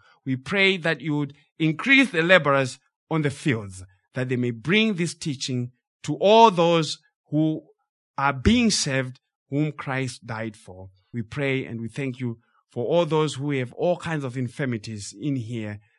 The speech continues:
Lord, they need you, and I pray that your grace will be sufficient for them, for your power is made strong in weakness. So, Lord, we thank you, and may you hear us because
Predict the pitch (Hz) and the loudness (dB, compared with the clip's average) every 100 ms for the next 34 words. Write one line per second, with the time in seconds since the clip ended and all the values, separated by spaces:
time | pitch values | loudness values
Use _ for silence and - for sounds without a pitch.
0 | _ - 131 131 - - 131 127 139 196 | _ -8 -6 -6 -8 -10 -4 -2 -2 -2
1 | 180 127 120 110 _ _ _ 117 113 - | -4 -4 -6 -8 _ _ _ -12 -12 -8
2 | 147 143 127 117 113 131 110 147 170 - | -4 -4 -4 -10 -10 -12 -6 -2 -2 -4
3 | 123 120 120 - 247 - 147 127 135 131 | -6 -8 -10 -6 -4 -2 -6 -6 -8 -4
4 | 147 143 143 _ _ _ - 131 127 - | -2 -2 -4 _ _ _ -8 -6 -6 0
5 | 214 170 120 113 113 _ _ - 127 120 | 2 4 2 -4 -8 _ _ -10 -4 -2
6 | 117 117 - - _ _ _ - 120 127 | -2 -2 -8 -16 _ _ _ -8 -4 -2
7 | 123 - - 143 127 123 120 113 107 113 | -4 -8 -12 -6 -2 -2 -4 -8 -8 -8
8 | 110 98 90 - - _ _ _ 117 120 | -10 -14 -14 -18 -20 _ _ _ -10 -8
9 | 113 107 123 139 127 120 110 104 _ _ | -6 -8 -6 -8 -8 -10 -12 -12 _ _
10 | _ - 107 110 117 127 113 202 202 - | _ -14 -8 -6 -4 -4 -2 0 0 0
11 | 131 120 - - _ _ _ 139 127 - | -2 -4 -6 -12 _ _ _ -4 -2 2
12 | 190 175 175 156 | 6 8 6 0